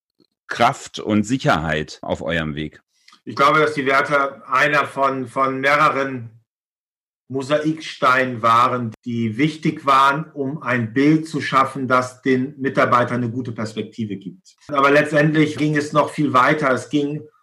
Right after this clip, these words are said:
Speaker 2: um die Würde des Einzelnen und wir haben die Erfahrung gemacht, dass die Menschen, die sich in den letzten zehn Jahren die Möglichkeit genutzt haben, sich in Verbindung mit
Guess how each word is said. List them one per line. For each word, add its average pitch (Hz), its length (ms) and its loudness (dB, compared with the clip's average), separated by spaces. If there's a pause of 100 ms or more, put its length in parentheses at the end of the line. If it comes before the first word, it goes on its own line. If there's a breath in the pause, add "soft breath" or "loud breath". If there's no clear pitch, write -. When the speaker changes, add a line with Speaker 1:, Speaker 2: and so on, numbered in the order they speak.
Speaker 2:
um 139 140 -6
die 131 180 -2
Würde 147 260 2
des 123 280 -6
Einzelnen 143 680 0
und 127 140 -4
wir 131 160 4
haben 131 140 0
die 139 80 0
Erfahrung 135 480 2
gemacht, 135 340 0
dass 131 180 -6
die 151 120 0
Menschen, 139 380 -2
die 135 140 -2
sich 127 200 -4
in 131 80 -2
den 131 120 -4
letzten 135 340 -2
zehn 131 260 -2
Jahren 127 220 2
die 123 80 0
Möglichkeit 135 680 0
genutzt 120 440 -4
haben, 120 300 2 (440)
sich 135 400 -2
in 139 140 -6
Verbindung 151 540 2
mit - 280 -2